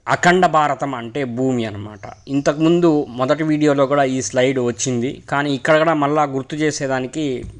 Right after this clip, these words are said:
ఏ, ఇక్కడ కూడా పెట్టడం జరిగింది. జంబూద్వీపం is equal to భూమి అన్నమాట. భూమి మొత్తాన్ని జంబూద్వీపం అని అంటారు.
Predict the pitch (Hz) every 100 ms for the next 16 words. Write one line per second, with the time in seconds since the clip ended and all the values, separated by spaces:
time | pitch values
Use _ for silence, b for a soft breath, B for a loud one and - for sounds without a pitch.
0 | - - 123 120 117 120 131 131 131 127
1 | 120 120 127 117 110 110 104 120 - b
2 | b b b b b b b b _ 123
3 | 123 147 160 185 170 165 156 160 151 -
4 | _ - 139 131 147 143 135 131 180 190
5 | - - - - 131 143 151 147 123 -
6 | _ _ _ _ _ _ _ - 117 113
7 | 107 117 135 170 180 160 151 165 160 175
8 | 135 139 143 151 143 139 127 117 110 104
9 | 110 135